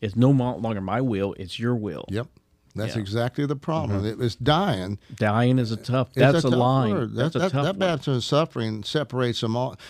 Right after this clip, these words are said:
Speaker 2: Hey, look, man. Uh, you, the moment you go to this baptism of suffering, you'll retreat quickly back to candlestick.
Speaker 1: Right, yeah.
Speaker 2: I
Speaker 1: You,
Speaker 2: mean,
Speaker 1: hallelujah.
Speaker 2: yeah,
Speaker 1: Let's have a
Speaker 2: peop-,
Speaker 1: revival.
Speaker 2: people love you. They call
Speaker 1: Yeah.
Speaker 2: you. They wanna sign you up for
Speaker 1: Oh,
Speaker 2: another
Speaker 1: yeah,
Speaker 2: seminar,
Speaker 1: yeah.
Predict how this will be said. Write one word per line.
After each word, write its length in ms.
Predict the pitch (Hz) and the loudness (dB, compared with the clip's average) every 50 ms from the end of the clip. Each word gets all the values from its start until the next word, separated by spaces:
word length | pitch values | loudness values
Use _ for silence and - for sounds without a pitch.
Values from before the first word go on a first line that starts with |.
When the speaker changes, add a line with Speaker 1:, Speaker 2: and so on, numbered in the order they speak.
| - - - | -20 -4 0
Speaker 2:
Hey, 160 | 139 180 190 | 0 2 4
look, 300 | 135 135 160 165 - - | 4 4 4 2 2 -2
man. 300 | 110 113 120 120 127 127 - - - - - - - - | -4 -4 -4 -4 -4 -6 -10 -16 -20 -20 -20 -20 -14 -8
Uh, 500 | 113 113 113 107 107 104 104 104 92 - - _ | -6 -4 -4 -4 -4 -6 -8 -10 -14 -16 -18 _
you, 220 | - 117 147 208 208 - - | -2 0 0 0 -2 -4 -8
the 200 | 135 123 113 135 | -8 -4 -2 0
moment 260 | 147 175 226 226 180 | 0 0 -2 -2 -2
you 100 | 180 190 165 | -2 -2 0
go 120 | 170 175 | -2 -2
to 60 | 165 151 | 0 0
this 140 | 156 135 | 0 -2
baptism 580 | 107 110 131 135 135 120 - - 131 113 - 113 | -2 -2 -2 -2 -2 -2 -2 -4 -6 -6 -4 -6
of 80 | 107 - | -6 -4
suffering, 600 | - 143 135 135 - - 110 101 101 101 107 - _ - | -2 -2 -2 -2 -2 -6 -8 -6 -6 -6 -8 -10 _ -4
you'll 260 | - 123 147 196 190 | 0 2 4 4 4
retreat 460 | 147 135 131 - - 165 165 143 - | 2 0 0 0 0 -2 -2 -2 -2
quickly 320 | - - 160 160 - 120 113 | 0 -2 -2 0 0 -4 -4
back 300 | 107 123 120 117 - - | -2 -2 -4 -4 -4 -8
to 80 | 110 | -4
candlestick. 540 | - 139 123 113 107 123 127 113 92 117 113 | 0 0 2 2 4 4 4 4 4 2 0
Speaker 1:
Right, 40 | 104 | 0
yeah. 260 | - 127 151 156 117 90 85 | 2 2 4 4 4 2 0
Speaker 2:
I 20 | 143 | 0
Speaker 1:
You, 60 | - 123 | 2 2
Speaker 2:
mean, 220 | 135 135 123 - - - | 2 2 0 -6 -2 0
Speaker 1:
hallelujah. 580 | 123 175 190 151 123 147 180 190 151 113 104 101 | 2 2 4 4 4 4 4 4 2 -2 -2 2
Speaker 2:
yeah, 180 | 123 143 160 180 | 2 2 4 4
Speaker 1:
Let's 140 | 196 156 156 | 4 4 4
have 160 | 151 151 170 | 4 6 6
a 20 | |
Speaker 2:
peop-, 80 | 175 127 | 6 4
Speaker 1:
revival. 480 | 127 104 127 127 160 185 180 160 131 110 | 2 2 2 2 2 2 0 0 0 2
Speaker 2:
people 260 | 160 143 - 120 113 | 2 2 2 0 -2
love 300 | 113 123 160 190 180 196 | 2 2 2 2 2 0
you. 180 | 190 185 185 | 0 0 0
They 160 | 165 139 123 120 | 2 0 -2 -2
call 320 | - - - 151 156 165 165 | -2 -2 0 0 2 2 2
Speaker 1:
Yeah. 60 | 165 | 2
Speaker 2:
you. 80 | 170 147 | 2 2
They 100 | 139 131 | 2 2
wanna 260 | 123 123 127 117 113 104 | 2 0 -2 -2 -2 -4
sign 280 | - - 143 143 139 | -2 0 0 2 2
you 160 | 135 135 135 | 2 2 2
up 140 | 131 131 127 | 0 0 0
for 80 | 127 127 | -2 0
Speaker 1:
Oh, 20 | |
Speaker 2:
another 280 | 120 127 123 120 147 147 | 2 2 2 2 2 2
Speaker 1:
yeah, 40 | 139 | 2
Speaker 2:
seminar, 760 | 135 180 190 185 175 165 165 165 160 160 160 156 156 151 | 2 2 2 2 2 2 2 2 2 2 2 0 0 0
Speaker 1:
yeah. 60 | 143 | -2